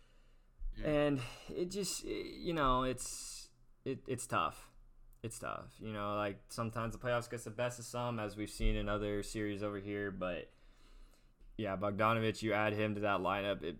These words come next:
Speaker 2: it makes a huge difference. Um, but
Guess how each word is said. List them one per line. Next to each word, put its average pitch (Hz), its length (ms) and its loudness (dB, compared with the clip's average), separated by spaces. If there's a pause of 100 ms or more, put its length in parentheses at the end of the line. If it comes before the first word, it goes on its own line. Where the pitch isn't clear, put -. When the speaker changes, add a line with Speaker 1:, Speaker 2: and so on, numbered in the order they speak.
(140)
Speaker 2:
it 95 80 -4
makes 78 260 -6
a 73 40 -10
huge - 340 -12
difference. 65 560 -12
Um, 110 500 0 (580)
but 165 380 8